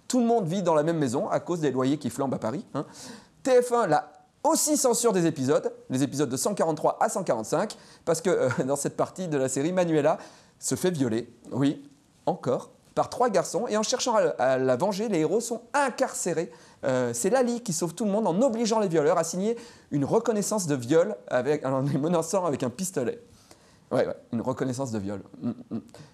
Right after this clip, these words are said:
Bon, le miracle de l'amour, ça marche pas, pas grave. En mille neuf cent quatre-vingt-seize, A B lance Les Vacances de l'amour, qui est donc le spin, spin, spin, spin-off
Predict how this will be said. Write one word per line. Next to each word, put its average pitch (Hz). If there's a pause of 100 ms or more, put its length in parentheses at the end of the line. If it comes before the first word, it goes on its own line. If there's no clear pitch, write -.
(140)
Bon, 170
le 180
miracle 202
de 196
l'amour, 175
ça -
marche 214
pas, 196
pas 233
grave. 110 (540)
En 143
mille 185
neuf 190
cent 208
quatre-vingt-seize, 160
A 151
B 143
lance 139 (580)
Les 107
Vacances 156
de 190
l'amour, 190 (560)
qui 330
est 320
donc 165 (340)
le 147
spin, 208
spin, 262
spin, 240
spin-off 277